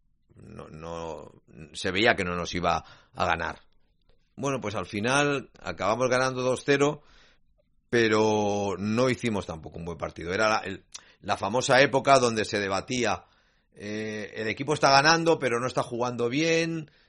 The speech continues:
eh, podemos jugar mejor. Es toda esta época. Entonces llega un partido donde el equipo saca todo y demuestra que jugando es un buen equipo, es un, bueno, un buen equipo, es, es el mejor equipo,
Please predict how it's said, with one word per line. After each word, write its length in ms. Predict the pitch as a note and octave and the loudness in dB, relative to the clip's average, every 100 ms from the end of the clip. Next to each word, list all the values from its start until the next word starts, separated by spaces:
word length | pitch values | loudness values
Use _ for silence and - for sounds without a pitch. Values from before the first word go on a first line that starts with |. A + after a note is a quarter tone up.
| _ | _
eh, 160 | A2+ A2 | -6 -4
podemos 360 | G#2+ C3 C#3 | -2 0 0
jugar 320 | B2+ B2+ B2+ | 2 6 6
mejor. 540 | A#2+ A#2 B2+ D#3 - _ - | 6 4 8 6 6 _ -4
Es 260 | C3 - | -4 0
toda 220 | - D3+ | 6 8
esta 240 | C#3 - G#2+ | 6 4 2
época. 480 | G2 G2 A2 B2 - _ _ - - | 2 -2 -2 -4 -6 _ _ -20 -16
Entonces 260 | - D3+ D3 | 0 4 6
llega 160 | E3+ | 6
un 100 | G3 | 6
partido 460 | E3+ D3 - D#3+ F3 | 4 4 4 4 6
donde 520 | D#3+ C3+ A#2+ B2 - - | 6 6 4 2 0 -4
el 160 | A#2 | -2
equipo 600 | A2 D#3+ - D#3 G3 - _ _ _ _ _ _ _ _ _ _ _ _ _ _ _ _ _ - | 0 0 0 -2 -2 -6 _ _ _ _ _ _ _ _ _ _ _ _ _ _ _ _ _ -14
saca 380 | - C3+ B2+ - | 0 2 2 -2
todo 320 | E2 F2 C3 _ _ _ - - _ _ - | -4 -6 -8 _ _ _ -20 -20 _ _ -10
y 220 | A2+ A2 | -6 -4
demuestra 480 | A2 A2 C3 C#3+ D3 | -2 -2 0 0 0
que 160 | B2 | 0
jugando 720 | G#2+ A2 A2+ D3+ D#3+ E3+ G3+ A3 _ _ _ _ _ _ _ - | -4 0 4 4 2 -2 -4 -10 _ _ _ _ _ _ _ -14
es 160 | - | -10
un 160 | B2 A2 | -6 -2
buen 160 | B2+ B2 | 2 2
equipo, 480 | F#2+ F2+ F#2 C3+ - | 0 -6 -6 -6 -6
es 80 | G2 | -10
un, 180 | F#2+ | -4
bueno, 160 | G#2 B2 | 2 2
un 80 | G2+ | 2
buen 120 | A2+ | -2
equipo, 280 | G2+ A#2+ A#2+ | -2 -2 -2
es, 140 | G#2+ A#2 | -4 -6
es 160 | B2 | -4
el 80 | C#3+ | -2
mejor 300 | A#2 G#2+ G#2+ | -2 -2 -2
equipo, 420 | E2+ F2 D#2+ A2 | -2 -6 -4 -6